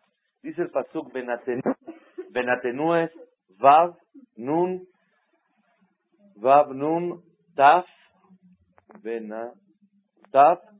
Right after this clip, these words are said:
Nun y Vav otra vez. Benatenu. Se lee igual Benatenu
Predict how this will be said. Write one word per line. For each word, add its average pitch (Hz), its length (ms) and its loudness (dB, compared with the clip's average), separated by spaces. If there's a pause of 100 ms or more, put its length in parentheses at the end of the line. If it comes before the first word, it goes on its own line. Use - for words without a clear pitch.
(140)
Nun 196 480 -2
y 110 100 -14
Vav 120 220 4
otra 107 220 -8
vez. 87 180 -12 (540)
Benatenu. 120 640 -8 (460)
Se 117 120 -6
lee 160 300 -4
igual 131 360 2
Benatenu 110 640 -10